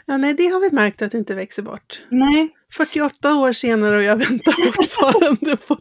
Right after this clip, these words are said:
Speaker 1: det.
Speaker 2: Ja. Ja, det är lite tråkigt. Det, det man kan trösta sig med är att en del hasselnötsallergiker har egentligen, eh,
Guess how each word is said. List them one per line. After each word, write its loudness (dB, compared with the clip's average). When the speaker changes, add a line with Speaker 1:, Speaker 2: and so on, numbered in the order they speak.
Speaker 1:
det. 0
Speaker 2:
Ja. 2
Ja, 4
det 4
är 2
lite -8
tråkigt. 2
Det, 4
det 2
man 4
kan 2
trösta -2
sig -2
med 2
är 4
att -4
en 2
del 2
hasselnötsallergiker -2
har -2
egentligen, -6
eh, -6